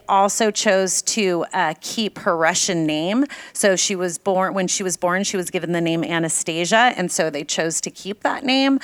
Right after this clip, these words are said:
but they ended up referring to her as Anna. They just shortened it. So the, all the family, all the friends just knew her as Anna. And later, you'll hear more about how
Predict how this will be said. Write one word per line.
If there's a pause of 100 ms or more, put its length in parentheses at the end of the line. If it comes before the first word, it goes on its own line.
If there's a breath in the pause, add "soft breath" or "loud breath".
(300 loud breath)
but
they
ended
up
referring
to
her
as
Anna.
They
just
shortened
it.
So
the,
all
the
family,
all
the
friends
just
knew
her
as
Anna. (640 loud breath)
And (240)
later,
you'll
hear
more
about
how